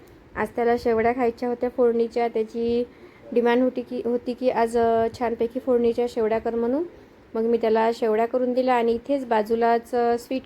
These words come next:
कॉर्न पण, अ, शिजवायला ठेवले, छानपैकी बॉईल करून घेतले. अ, शेवड्यांच्या सोबत सोबत, अ, स्वीट कॉर्नची चाट पण बनवायची होती. अ, खूप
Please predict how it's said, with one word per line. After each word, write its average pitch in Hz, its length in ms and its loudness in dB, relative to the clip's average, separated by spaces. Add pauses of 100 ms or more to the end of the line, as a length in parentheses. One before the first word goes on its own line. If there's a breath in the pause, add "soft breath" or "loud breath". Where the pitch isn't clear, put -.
कॉर्न 233 220 2
पण, 247 300 0
अ, 240 140 0 (560 loud breath)
शिजवायला 233 540 2
ठेवले, 233 440 2 (120)
छानपैकी 226 440 -2
बॉईल 226 300 0
करून 247 320 2
घेतले. 240 440 2 (520 loud breath)
अ, 220 240 -2
शेवड्यांच्या 233 560 2
सोबत 226 280 -2
सोबत, 233 560 -2
अ, 220 260 2
स्वीट 240 300 -2 (120)
कॉर्नची 226 380 0
चाट 220 300 0 (100)
पण 233 160 -2
बनवायची 226 460 0
होती. 254 380 -2 (480 loud breath)
अ, 214 180 -2
खूप - 120 -12